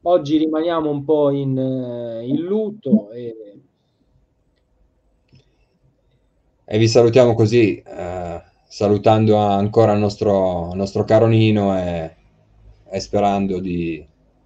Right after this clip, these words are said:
Speaker 2: che stia be-, bene dove si trova adesso, insomma.
Speaker 1: Dario, mi, mi dispiace molto perché, sai, io son-, noi siamo fan della sua teoria e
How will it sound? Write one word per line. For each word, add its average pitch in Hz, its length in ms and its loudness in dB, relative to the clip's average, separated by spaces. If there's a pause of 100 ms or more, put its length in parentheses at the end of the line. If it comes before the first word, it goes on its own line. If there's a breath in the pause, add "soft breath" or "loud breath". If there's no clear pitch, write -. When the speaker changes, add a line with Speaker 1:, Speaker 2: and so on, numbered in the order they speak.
(840)
Speaker 2:
che 101 120 -2
stia 98 280 0
be-, 98 240 -4
bene 104 380 2
dove 92 160 -2
si 87 120 -8
trova 87 200 -4
adesso, 82 420 -10 (380)
insomma. 80 400 -16 (840)
Speaker 1:
Dario, 156 340 -6
mi, 151 140 -8
mi 175 180 -8
dispiace 196 600 -6
molto 196 460 -4
perché, 156 360 -8
sai, 170 340 -2
io 147 580 0
son-, 139 580 -8 (600)
noi 185 300 -4
siamo 147 300 -4
fan 156 300 -6
della 143 320 -4
sua 143 200 -4
teoria 147 520 -2
e 120 340 -8